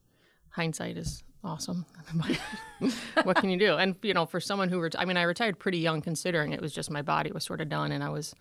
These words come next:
multi-sport athlete, um, pretty much through high school and then only sort of specialized college and then had, th-,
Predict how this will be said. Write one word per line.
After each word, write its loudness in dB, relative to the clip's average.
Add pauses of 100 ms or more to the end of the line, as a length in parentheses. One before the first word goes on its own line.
(360)
multi-sport -2
athlete, -2 (600)
um, 0
pretty 0
much 2
through -4
high 2
school -4
and 2
then -2 (480)
only -2 (380)
sort -4
of -4
specialized -6
college 0
and -2
then -4
had, -6
th-, -18